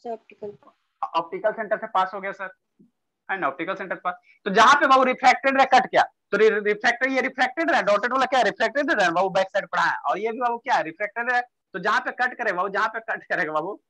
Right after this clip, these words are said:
Speaker 2: य-, यहीं पे इसका क्या बनेगा? Image बनेगा, है ना।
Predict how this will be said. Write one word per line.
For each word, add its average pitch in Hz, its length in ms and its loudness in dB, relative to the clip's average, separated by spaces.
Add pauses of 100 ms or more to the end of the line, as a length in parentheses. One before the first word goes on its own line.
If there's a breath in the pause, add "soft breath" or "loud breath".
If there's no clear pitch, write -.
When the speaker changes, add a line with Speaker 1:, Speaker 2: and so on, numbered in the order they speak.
(220)
Speaker 2:
य-, 180 180 -12
यहीं 226 160 -2
पे 247 140 -10
इसका 233 180 -10
क्या 233 180 0
बनेगा? 151 320 -2
Image 175 240 -6
बनेगा, 208 360 -6 (320)
है 208 80 -8
ना। 147 200 -8